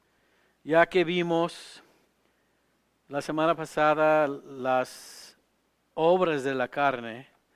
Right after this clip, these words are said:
quiero que consideren su vida, que hagan una autoevaluación. ¿Qué refleja más mi vida?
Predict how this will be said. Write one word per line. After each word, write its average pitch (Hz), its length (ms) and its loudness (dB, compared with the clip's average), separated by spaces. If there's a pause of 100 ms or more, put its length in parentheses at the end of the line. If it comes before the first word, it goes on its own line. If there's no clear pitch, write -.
(320)
quiero 202 200 4
que 208 200 -2
consideren 165 1040 -2
su - 380 -18
vida, 135 280 -8
que 156 180 -2
hagan 175 320 2
una 190 320 -6
autoevaluación. 131 1800 -2 (1600)
¿Qué 240 280 8
refleja 208 640 4
más 175 460 2
mi 147 160 -6
vida? 117 400 -6